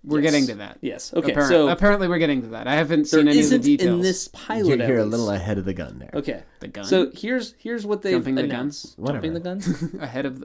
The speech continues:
Speaker 1: ahead of
Speaker 2: Ahead
Speaker 1: the
Speaker 2: of the,
Speaker 1: game?
Speaker 2: ahead of the
Speaker 1: Jumping the ga-, jumping the gun?
Speaker 3: I'm mixing my metaphors.
Speaker 2: Jumping the
Speaker 3: You
Speaker 2: shark?
Speaker 3: really gotta get you a book. This is Nixie Mac shit. It's gotta go.
Speaker 2: <laughs> All right. Here's, here's the, the cast so far,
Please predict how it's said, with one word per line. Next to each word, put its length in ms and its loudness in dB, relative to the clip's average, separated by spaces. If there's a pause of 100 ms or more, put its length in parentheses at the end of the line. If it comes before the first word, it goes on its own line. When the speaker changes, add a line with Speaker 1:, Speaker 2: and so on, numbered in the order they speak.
Speaker 1:
ahead 180 -12
of 60 -8
Speaker 2:
Ahead 0 -
Speaker 1:
the 0 -
Speaker 2:
of 60 -4
the, 40 -4 (100)
Speaker 1:
game? 320 -2
Speaker 2:
ahead 140 -14
of 60 -12
the 40 -10
Speaker 1:
Jumping 200 -4
the 80 -6
ga-, 220 -6 (100)
jumping 240 -10
the 80 -6
gun? 260 -8
Speaker 3:
I'm 220 -8
mixing 240 -6
my 100 -2
metaphors. 720 -6
Speaker 2:
Jumping 520 -8
the 240 -6
Speaker 3:
You 40 -18
Speaker 2:
shark? 220 -4
Speaker 3:
really 300 0
gotta 180 -8
get 180 -10
you 80 -6
a 40 -10
book. 220 -10
This 120 -12
is 40 -12
Nixie 320 -10
Mac 220 -14
shit. 260 -18
It's 140 -20
gotta 220 -16 (180)
go. 220 -16 (240)
Speaker 2:
<laughs> 260 -14
All 60 4
right. 160 2 (300)
Here's, 260 4
here's 400 4
the, 240 4
the 100 -4
cast 380 -10
so 100 -4
far, 320 -10